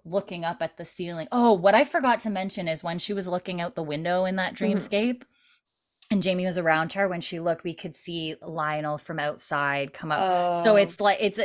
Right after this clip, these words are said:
Speaker 1: it's sort of, I think, representing that, like, he
Speaker 2: Her mind's going somewhere to be, like,
Speaker 1: it's,
Speaker 2: safe.
Speaker 1: it's,
Speaker 2: Yeah.
Speaker 1: and it's, he's still sort of
Speaker 2: It's
Speaker 1: seeping in, like, reality is
Speaker 2: Yeah.
Speaker 1: still kind of setting in a little bit. So as we're here with, um, that and Jamie's like, "Oh,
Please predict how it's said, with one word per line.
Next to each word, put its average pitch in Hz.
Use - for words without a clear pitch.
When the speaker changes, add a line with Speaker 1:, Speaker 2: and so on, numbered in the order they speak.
Speaker 1:
it's 190
sort 190
of, 180
I 175
think, 180
representing 165
that, 147
like, 151
he -
Speaker 2:
Her 220
mind's 196
going 185
somewhere 175
to -
be, 170
like, 151
Speaker 1:
it's, -
Speaker 2:
safe. -
Speaker 1:
it's, -
Speaker 2:
Yeah. -
Speaker 1:
and 214
it's, -
he's 196
still 175
sort 175
of 160
Speaker 2:
It's -
Speaker 1:
seeping 180
in, 170
like, 185
reality 175
is 170
Speaker 2:
Yeah. 151
Speaker 1:
still 170
kind 170
of 160
setting 156
in 151
a 165
little 175
bit. 208
So 165
as 202
we're 196
here 175
with, 160
um, -
that 170
and 170
Jamie's 160
like, 156
"Oh, 214